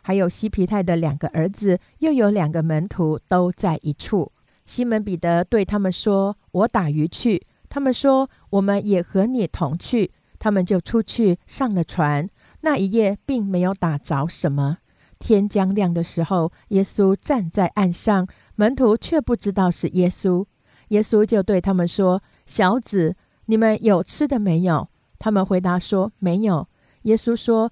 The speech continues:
：“你们把网撒在船的右边，就必得着。”他们便撒下网去，竟拉不上来了，因为鱼甚多。耶稣所爱的那门徒对彼得说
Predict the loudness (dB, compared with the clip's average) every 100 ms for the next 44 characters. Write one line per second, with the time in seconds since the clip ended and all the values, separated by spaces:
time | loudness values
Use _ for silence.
0 | _ -2 2 2 0 -2 -2 -2 -2 -2
1 | -6 -4 -2 0 -2 -2 -2 -2 -2 -2
2 | 0 0 -2 0 0 0 -2 0 0 2
3 | -2 0 -2 0 0 0 -2 -6 _ _
4 | -14 -2 2 2 2 0 0 0 0 0
5 | 0 0 0 0 -2 -2 0 0 _ _
6 | -4 -2 0 -2 -2 -4 -2 -2 0 0
7 | 0 2 0 _ _ 0 2 4 4 2
8 | 0 0 0 0 2 0 2 0 -4 _
9 | _ _ -2 0 2 2 2 2 -2 0
10 | 0 0 0 -2 0 0 0 -2 -2 0
11 | -2 0 -2 0 -2 0 0 0